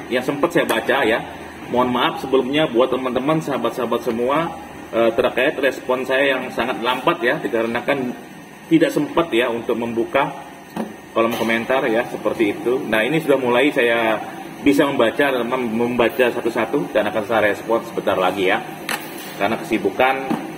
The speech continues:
kemarin yang lumayan banyak, teman, hingga sudah clear, kita tinggal fokus untuk mempublikasikan beberapa poin-poin utama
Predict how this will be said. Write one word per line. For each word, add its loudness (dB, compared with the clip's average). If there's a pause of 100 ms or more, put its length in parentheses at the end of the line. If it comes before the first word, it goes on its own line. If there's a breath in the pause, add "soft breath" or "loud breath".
(480)
kemarin 0
yang 0 (240)
lumayan 2
banyak, 0
teman, -2 (160)
hingga 2
sudah -2
clear, 2 (160)
kita 0
tinggal 0
fokus -2
untuk -2
mempublikasikan -2
beberapa -2 (400)
poin-poin 2
utama 0